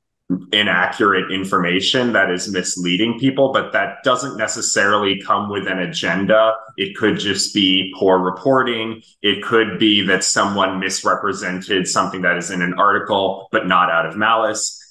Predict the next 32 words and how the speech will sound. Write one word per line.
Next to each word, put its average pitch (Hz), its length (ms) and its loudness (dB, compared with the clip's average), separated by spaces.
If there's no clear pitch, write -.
Disinformation 135 880 0
is 110 160 -2
more 107 240 2
intentional. 95 760 -6
So, 104 240 0
like 98 180 0
we 107 80 0
mentioned, 110 560 0
the 95 320 0
fake 95 260 -2
video 98 360 2
from 95 340 0
inside 92 480 0
of 90 80 -6
Al-Shifa 90 580 -2
Hospital 92 680 0
with 90 100 -4
the - 60 -10
fake 90 340 -2
doctor, 104 640 0
that 127 280 2
would 123 160 2
be 107 180 0
disinformation. 92 1000 -2
That 101 300 0
is 107 140 -2
an 101 80 -4
actual 92 480 0
hoax 98 440 0
that 92 160 -6
someone 90 520 0
created 92 760 0